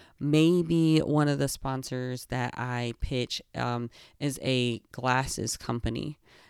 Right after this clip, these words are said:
that has a specific lens that is better for you if you're looking at,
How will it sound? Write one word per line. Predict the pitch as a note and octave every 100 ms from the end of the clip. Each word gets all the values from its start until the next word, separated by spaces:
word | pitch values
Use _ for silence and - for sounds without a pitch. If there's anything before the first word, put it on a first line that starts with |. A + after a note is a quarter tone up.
| _
that | C#3+ B2+ A#2+ -
has | - C#3 B2+ B2+ B2 B2 -
a | - B2 A#2+ A#2+
specific | - - C3 - D3 - D3
lens | B2+ B2+ B2 A#2+ A#2
that | - A#2+
is | A#2+
better | A#2 B2 B2 A#2+ A#2+ A#2+
for | - B2+
you | A#2+ A#2+ B2 A#2+ A#2
if | - B2+ B2
you're | A#2
looking | A#2 A#2 B2 A#2+ -
at, | B2 B2